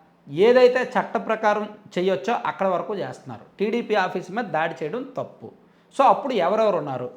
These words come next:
అప్పుడు పోలీసులకు ఫిర్యాదు చేసినా పోలీసులు పట్టించుకోలేదు. కాబట్టి ఇప్పుడు ఆ కేసును మళ్ళీ తిరగేసి ఎవరెవరు దాడి చేశారో వాళ్ళ మీద యాక్షన్ తీసుకోండి. పాయింట్ నెంబర్ వన్. అలాగే అప్పుడు టీడీపీ నాయకుల మీద ఎవరెవరు దాడి చేశారు, అలా దాడి చేసినప్పుడు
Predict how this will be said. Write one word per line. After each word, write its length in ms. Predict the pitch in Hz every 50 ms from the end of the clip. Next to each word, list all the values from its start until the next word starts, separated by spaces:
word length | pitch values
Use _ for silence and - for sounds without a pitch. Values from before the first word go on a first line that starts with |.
| - _ _ -
అప్పుడు 220 | 202 214 208 254 240
పోలీసులకు 520 | - 208 214 233 247 247 - 240 226 214
ఫిర్యాదు 420 | 196 - 190 190 202 196 196 196 190
చేసినా 200 | 170 - 226 262
పోలీసులు 460 | 254 - 180 185 185 170 180 233 233
పట్టించుకోలేదు. 800 | - 175 147 - 165 151 143 - - 143 127 127 123 123 127 127 - - - _ _ _ -
కాబట్టి 320 | - 202 247 285 302 294 262
ఇప్పుడు 200 | 214 - 269 269
ఆ 60 | 247
కేసును 380 | - - 220 233 226 - 240 240
మళ్ళీ 260 | 202 185 196 220 220
తిరగేసి 640 | 214 190 165 160 160 151 143 139 262 403 440 - - 165
ఎవరెవరు 400 | 196 202 233 262 262 262 254 240
దాడి 260 | 196 202 196 185 180
చేశారో 340 | 170 165 143 - 214 247 302
వాళ్ళ 200 | 311 226 208 202
మీద 180 | 196 214 247
యాక్షన్ 400 | 240 190 175 - - - 175 151
తీసుకోండి. 460 | 135 123 - - - 123 113 101 98 - - _ _ _ _ - _ _ _ -
పాయింట్ 180 | 180 170 175 160
నెంబర్ 180 | 143 135 123 113
వన్. 240 | 107 - - - _ _ _ _ _ -
అలాగే 260 | - 202 233 262 269 285
అప్పుడు 420 | 226 196 - - 220 190 190 220
టీడీపీ 560 | 202 - 214 233 254 262 262 262 269 269 247
నాయకుల 400 | 214 202 202 220 240 - - 208
మీద 160 | 202 233 262
ఎవరెవరు 420 | 180 214 190 202 226 240 233 233 220
దాడి 260 | 185 190 185 180 170
చేశారు, 380 | 156 135 120 - 117 107 113 - - _ _ _ _ _ _ _ _ _ _ -
అలా 160 | - 233 262 254
దాడి 300 | 196 208 214 233 233 247
చేసినప్పుడు 720 | 247 247 214 - 214 220 214 196 - 247 285 415 - -